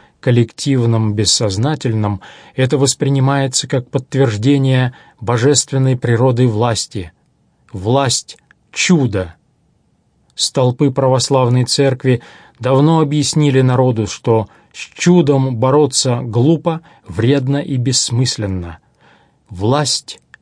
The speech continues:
чудо, следует принимать как дар Божий, любить её и истово ей служить. Чудо знает, что делает. Пусть вам сейчас плохо, даже невыносимо. Ну и что? Кого в России этим удивишь?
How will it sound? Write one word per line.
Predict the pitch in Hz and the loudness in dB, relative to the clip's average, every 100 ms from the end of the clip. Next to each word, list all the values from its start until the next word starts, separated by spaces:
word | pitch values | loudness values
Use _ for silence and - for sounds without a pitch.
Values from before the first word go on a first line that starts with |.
| _ _ | _ _
чудо, | - - 139 120 104 92 _ _ _ | -4 0 2 0 -2 -6 _ _ _
следует | - 127 139 143 135 | -4 0 2 2 0
принимать | 135 135 139 143 139 | 0 2 2 0 -2
как | 143 127 | -2 0
дар | 113 131 139 | 0 0 0
Божий, | 117 120 117 104 95 - - - | 0 2 2 0 -4 -8 -20 -8
любить | 113 131 120 165 - 143 | -2 0 2 -2 -2 -4
её | 131 135 | 0 0
и | 135 117 135 | 0 -2 -2
истово | 160 - 151 135 | -2 -2 0 0
ей | 123 139 | 2 0
служить. | - 120 104 107 120 - _ _ _ _ _ _ _ - | -2 -4 -2 -2 -4 -10 _ _ _ _ _ _ _ -8
Чудо | - 156 151 151 | 0 2 4 4
знает, | 123 123 135 139 | 4 2 2 -2
что | - - 135 | -2 0 2
делает. | 120 117 98 90 87 - _ _ _ _ _ _ _ | 4 4 2 -2 -8 -14 _ _ _ _ _ _ _
Пусть | 139 160 - | 2 2 2
вам | 147 151 | 0 0
сейчас | 127 123 139 135 | -2 -2 -2 -2
плохо, | - 113 123 135 - 95 - - _ | -4 0 0 0 -2 -8 -12 -20 _
даже | 110 123 120 | -4 0 2
невыносимо. | 127 120 127 127 - 143 135 101 90 _ _ _ | 4 4 2 0 0 -2 -2 -2 -6 _ _ _
Ну | 104 101 | -4 -4
и | |
что? | 98 - 127 127 120 _ _ - | -4 -2 0 0 -2 _ _ -4
Кого | 123 143 | 2 4
в | 139 | 4
России | 131 123 - 135 127 | 2 0 0 2 2
этим | 127 127 | 2 0
удивишь? | 123 113 110 131 123 - | 0 0 -2 -2 -4 -10